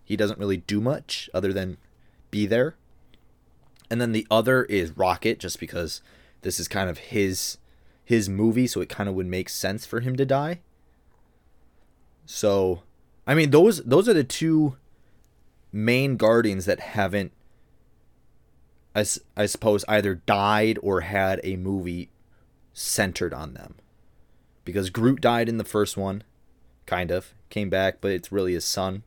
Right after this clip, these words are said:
kind of situation. Peter was all about, Guardians two was all about Peter. And then Gamora died in Infinity War. So then the o-, the only two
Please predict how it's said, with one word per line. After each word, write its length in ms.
kind 160
of 100
situation. 580
Peter 460
was 200
all 200
about, 440
Guardians 420
two 160
was 100
all 160
about 220
Peter. 340
And 160
then 340
Gamora 440
died 240
in 100
Infinity 440
War. 300
So 160
then 120
the 120
o-, 220
the 180
only 240
two 500